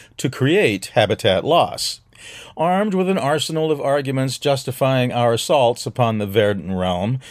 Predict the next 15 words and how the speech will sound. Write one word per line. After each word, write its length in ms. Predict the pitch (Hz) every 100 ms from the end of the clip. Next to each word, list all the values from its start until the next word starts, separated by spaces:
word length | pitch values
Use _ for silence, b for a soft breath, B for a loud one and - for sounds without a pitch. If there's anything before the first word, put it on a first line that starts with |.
| B
we 100 | 139
assuage 560 | 156 147 190 196 196 170
ourselves 640 | 165 160 165 151 143 143
that 100 | 147
we 160 | 143 151
are 220 | 151 135 B B
keeping 400 | - 220 226 208
the 100 | 202
tick 320 | - 247 -
population 680 | - 107 - 95 90 - 85
down 380 | 90 85 85 92
by 100 | 107
reducing 560 | 110 117 139 135 147
their 220 | 151 190 120
habitat, 640 | 87 71 - 76 - -